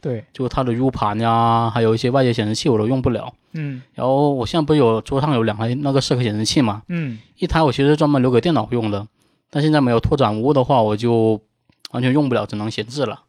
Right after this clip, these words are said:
Speaker 1: 哦。
Speaker 2: 就如果有听众朋友知道什么比较好用拓展坞，也可以在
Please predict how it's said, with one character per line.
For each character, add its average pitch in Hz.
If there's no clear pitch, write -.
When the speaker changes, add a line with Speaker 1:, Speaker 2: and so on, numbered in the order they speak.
Speaker 1:
哦。 131
Speaker 2:
就 131
如 131
果 131
有 117
听 151
众 165
朋 127
友 107
知 -
道 143
什 113
么 110
比 113
较 127
好 120
用 117
拓 131
展 107
坞， 117
也 113
可 113
以 107
在 117